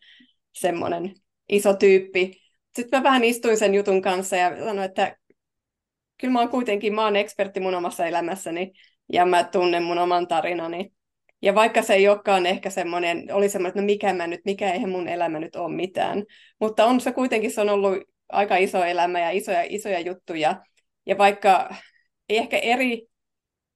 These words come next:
semmoisia niinku erikoisia, mutta mä luulen, että mun, mitä mulla on tapahtunut, on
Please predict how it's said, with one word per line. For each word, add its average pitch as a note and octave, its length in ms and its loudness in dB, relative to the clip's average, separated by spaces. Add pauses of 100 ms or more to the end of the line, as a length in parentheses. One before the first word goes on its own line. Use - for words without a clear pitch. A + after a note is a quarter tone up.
(120)
semmoisia A#3 360 0
niinku A3+ 160 0
erikoisia, A#3+ 840 -2
mutta G3+ 160 -10
mä G3 120 -2
luulen, A3 200 -2
että G#3 140 -6
mun, G#3 380 -6
mitä G3+ 340 -4
mulla G3+ 220 2
on G3 100 2
tapahtunut, F#3+ 500 0
on F#3+ 140 -2